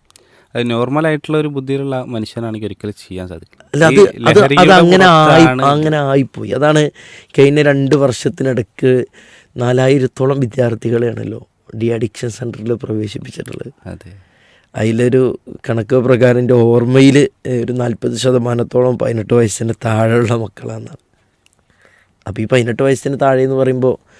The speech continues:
Speaker 2: ആ ഒരു പതിനെട്ട് പത്തൊമ്പതിലാണല്ലോ പലരും കോളേജ് തലങ്ങളിലേക്കും മറ്റുമൊക്കെ, ഒരു പ്ലസ്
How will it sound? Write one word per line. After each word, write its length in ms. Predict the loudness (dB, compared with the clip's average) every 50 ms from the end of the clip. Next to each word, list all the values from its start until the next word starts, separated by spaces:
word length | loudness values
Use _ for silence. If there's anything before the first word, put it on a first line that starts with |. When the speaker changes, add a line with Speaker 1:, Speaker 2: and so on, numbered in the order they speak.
| _ -20 -20 _ _ _
Speaker 2:
ആ 60 | 0 2
ഒരു 120 | 4 4
പതിനെട്ട് 460 | 4 4 2 2 2 0 -2 0 0
പത്തൊമ്പതിലാണല്ലോ 760 | 0 0 -2 -4 -4 -2 0 0 2 2 2 0 0 0 -2 -2
പലരും 440 | -2 -2 -2 -2 -2 -2 -4 -6 -10 _
കോളേജ് 380 | -8 -4 -2 -2 -2 -2 -2 -2
തലങ്ങളിലേക്കും 720 | -2 -2 -4 -4 -4 -4 -4 -4 -4 -4 -4 -6 -6 -8
മറ്റുമൊക്കെ, 420 | -8 -6 -6 -6 -6 -6 -4 -4 -4
ഒരു 120 | -4 -4
പ്ലസ് 260 | -4 -4 -6 -6 -8